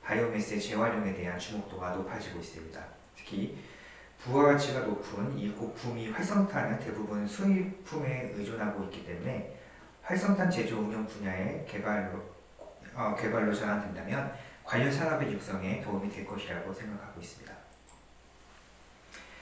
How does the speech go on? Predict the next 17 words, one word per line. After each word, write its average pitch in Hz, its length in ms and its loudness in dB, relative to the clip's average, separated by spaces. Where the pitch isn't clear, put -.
제조된 175 400 4
활성탄은 233 760 6
슈퍼캐패시터의 180 880 4
전극 123 260 2
소재로서 190 720 2
적용이 107 440 -2
되게 95 220 -2
됩니다. 85 380 -8
따라서 104 320 -4
슈퍼캐패시터를 139 800 0
간략하게 104 460 0
말씀드리면 - 840 -4
최근 170 420 6
에너지 135 300 4
정책 - 260 0
시나리오를 175 560 6
보면 - 400 -2